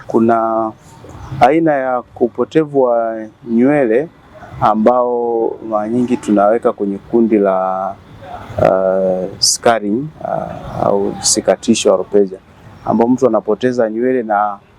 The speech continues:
haziwezi kuota kwa, kwa matibabu ya kawaida, labda kumpa dawa na nini.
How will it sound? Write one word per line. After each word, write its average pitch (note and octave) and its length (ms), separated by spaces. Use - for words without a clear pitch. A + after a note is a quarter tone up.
haziwezi A2+ 460
kuota A2 560
kwa, F#2+ 460
kwa G#2+ 120
matibabu A2 580
ya G2+ 80
kawaida, G#2 380
labda G#2 300
kumpa G2+ 380
dawa G2+ 320
na F2+ 120
nini. F2 260